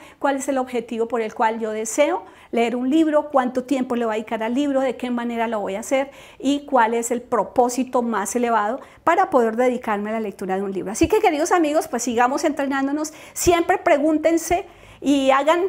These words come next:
eh, encontré, <laughs> encontré un ejemplo así como para terminar, que, que lo utilizan mucho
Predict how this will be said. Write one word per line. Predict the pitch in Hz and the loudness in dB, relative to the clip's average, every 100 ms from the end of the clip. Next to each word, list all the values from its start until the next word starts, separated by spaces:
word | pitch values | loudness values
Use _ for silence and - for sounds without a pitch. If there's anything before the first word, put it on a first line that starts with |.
| - | -2
eh, | - 262 - 254 | 0 0 0 0
encontré, | 262 269 254 262 285 - - 311 | 2 2 2 4 2 0 -4 -4
<laughs> | - - - - | -4 -8 -20 -4
encontré | 285 294 269 | 0 2 2
un | 302 | 2
ejemplo | 330 339 381 339 330 | 2 4 0 2 2
así | 330 311 | 2 2
como | 330 320 | 4 4
para | 311 262 | 4 2
terminar, | 254 254 247 247 302 339 | 0 -4 -2 0 0 2
que, | 330 247 233 233 - | 2 2 2 -4 -2
que | 254 | 0
lo | |
utilizan | 247 254 254 285 294 | 2 0 -2 -2 0
mucho | 285 277 311 | -2 0 -2